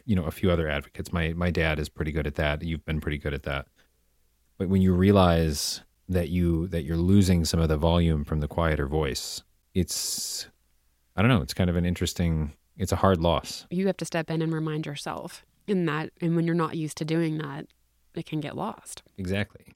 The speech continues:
Speaker 1: And when you have to remind yourself when everyone else is reminding you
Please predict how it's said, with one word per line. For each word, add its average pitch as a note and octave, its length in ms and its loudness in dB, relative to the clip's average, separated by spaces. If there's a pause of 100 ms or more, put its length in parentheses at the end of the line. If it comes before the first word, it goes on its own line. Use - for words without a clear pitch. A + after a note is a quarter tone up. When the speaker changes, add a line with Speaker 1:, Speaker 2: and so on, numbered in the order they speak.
Speaker 1:
And G#2+ 100 4
when G2+ 80 6
you G2 80 4
have G#2 180 2
to G2+ 100 0
remind F2+ 360 4
yourself E2 640 0 (640)
when F#2 200 2
everyone F2+ 380 6
else E2+ 260 4
is D#2+ 140 -2
reminding E2 440 4
you D2 260 0